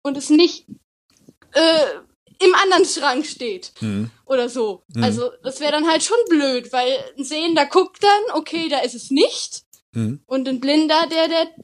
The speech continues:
Speaker 1: der muss halt wirklich alles dann erstmal absuchen und das kann halt echt Zeit kosten, je nachdem.
Speaker 2: Mhm. Also du brauchst wirklich ganz konkrete, äh, Vorgaben, die andere auch einhalten müssen, damit du einfach im Alltag dich, äh, zurechtfindest, ne?
Speaker 1: Ja,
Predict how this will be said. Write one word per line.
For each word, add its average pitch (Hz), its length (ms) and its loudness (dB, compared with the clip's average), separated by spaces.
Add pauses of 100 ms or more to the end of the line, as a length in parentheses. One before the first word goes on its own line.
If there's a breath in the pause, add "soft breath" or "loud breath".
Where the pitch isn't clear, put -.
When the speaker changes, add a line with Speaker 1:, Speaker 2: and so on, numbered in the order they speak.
(100)
Speaker 1:
der 320 120 4
muss 349 280 0
halt 349 220 0
wirklich 370 340 -4
alles 330 300 0
dann 311 100 -2
erstmal 294 340 -4
absuchen 285 640 -4
und 269 240 -4
das - 240 -4 (260)
kann 339 540 0
halt 320 240 -4
echt - 260 -10
Zeit 349 300 -2
kosten, 208 400 -14
je 208 100 -10
nachdem. 107 440 -12 (100)
Speaker 2:
Mhm. 101 180 -6
Also 120 200 -2
du 127 60 0
brauchst 120 300 4
wirklich 123 360 2
ganz 123 280 2
konkrete, 113 760 0 (320 loud breath)
äh, 123 100 2
Vorgaben, 131 420 6
die 120 140 2
andere 113 240 0
auch 101 160 0
einhalten 117 400 -2
müssen, 117 200 0
damit 107 200 -4
du 113 80 -4
einfach 101 320 -2
im 101 120 -6
Alltag 104 360 -6
dich, 98 240 -6
äh, 92 220 -4
zurechtfindest, 82 760 -8
ne? 117 100 -8 (580 loud breath)
Speaker 1:
Ja, 240 340 0